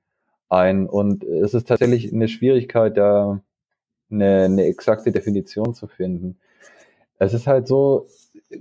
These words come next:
ganz ursprünglich ist ja, bedeutet der Digitalisierung erstmal, dass du ein analoges Medium oder analoge Inhalte irgendwie überträgst in, in eine, in eine stetige Datenform. Ähm, das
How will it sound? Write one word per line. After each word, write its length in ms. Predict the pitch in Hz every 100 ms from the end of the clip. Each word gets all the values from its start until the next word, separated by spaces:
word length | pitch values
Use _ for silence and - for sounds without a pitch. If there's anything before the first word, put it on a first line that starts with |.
| _ _ - 104
ganz 260 | 113 -
ursprünglich 640 | - 143 156 - 139 131 120
ist 120 | 117
ja, 80 | 117
bedeutet 400 | 110 107 110 107
der 80 | 104
Digitalisierung 720 | 113 110 107 101 92 117 101
erstmal, 400 | 104 107 104 101
dass 160 | 98
du 360 | - 104 101 - -
ein 140 | - 104
analoges 640 | 101 104 104 120 139 131
Medium 560 | 117 117 117 120 117 113
oder 280 | 104 95 67
analoge 480 | 104 101 110 123
Inhalte 680 | 110 117 120 110 110 107 107
irgendwie 340 | 95 107 104 101
überträgst 720 | 95 95 - 90 98 - 85
in, 220 | 92 92
in 220 | 95 92
eine, 200 | 90 90
in 180 | - 90
eine 100 | 90
stetige 420 | - 95 - 87
Datenform. 1080 | 82 85 - 90 82 _ _ - 78 73 78 _ _ _ _ _ 90
Ähm, 580 | 92 90 90 90 90 _ _
das 240 | 107 101